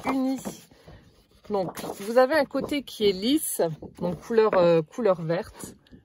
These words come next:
pour la feuille. Donc, vous avez un côté qui est lisse et vous avez l'autre qui est un petit peu texturé.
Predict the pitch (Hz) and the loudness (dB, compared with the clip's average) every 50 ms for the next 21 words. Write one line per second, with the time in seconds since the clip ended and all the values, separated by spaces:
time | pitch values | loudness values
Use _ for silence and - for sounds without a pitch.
0 | _ _ _ _ _ _ _ 190 175 170 170 - - 196 196 214 233 233 - 180 | _ _ _ _ _ _ _ -2 -2 -2 -2 -2 0 2 2 2 2 0 -4 -4
1 | 190 202 190 185 185 226 262 262 285 277 254 - - 247 - - 294 247 - - | -4 -4 -4 0 4 4 6 6 6 4 4 2 -4 -4 -2 -4 -6 -6 -8 -6
2 | - 240 202 175 175 180 226 277 320 - - - - 185 160 165 - - - _ | -2 -2 -2 -2 -2 -2 -2 -2 -2 -2 -2 -2 -2 -2 -2 -4 -10 -18 -20 _
3 | - 208 220 208 220 214 220 202 214 208 196 240 320 - _ - - 196 190 - | -4 -4 -2 0 2 2 4 4 4 2 2 0 -4 -6 _ -4 -4 -4 -4 -4
4 | - - - 240 240 - - 330 320 - - - - 233 214 196 196 214 | -12 -10 -6 -6 -6 -2 -2 -4 -4 -6 -16 -12 -12 -8 -4 -2 -2 -2